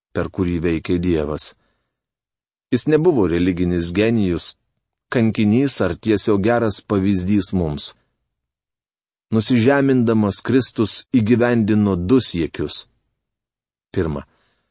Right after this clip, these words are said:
atnešė šlovę ir garbę Kristaus asmeniui. Ir antra, parūpino žmogui išgelbėjimą, padarydamas jį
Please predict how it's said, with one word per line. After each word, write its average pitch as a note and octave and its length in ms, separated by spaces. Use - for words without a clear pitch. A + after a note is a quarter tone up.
atnešė G#2 420
šlovę F2+ 480
ir F2 140
garbę F2 520
Kristaus - 600
asmeniui. F2+ 640
Ir A2+ 160
antra, G#2 480
parūpino G2+ 500
žmogui F#2+ 520
išgelbėjimą, F2 960
padarydamas G2 800
jį F2 220